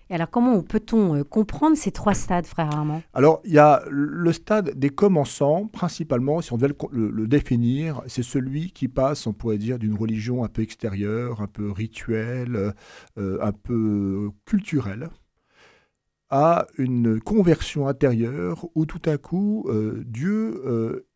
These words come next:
Speaker 2: est un mystère vivant, une parole qui lui parle au cœur,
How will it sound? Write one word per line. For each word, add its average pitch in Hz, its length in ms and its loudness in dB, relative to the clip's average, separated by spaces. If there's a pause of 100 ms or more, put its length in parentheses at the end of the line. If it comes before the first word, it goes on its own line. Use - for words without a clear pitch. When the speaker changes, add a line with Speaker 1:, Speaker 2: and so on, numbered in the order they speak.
Speaker 2:
est 131 180 -6 (720)
un 123 100 -2
mystère 180 880 -4 (200)
vivant, 120 760 -4 (160)
une 139 160 -6
parole 175 580 -2 (320)
qui - 120 -6
lui 131 120 -2
parle 170 240 0
au 135 60 4
cœur, - 520 -6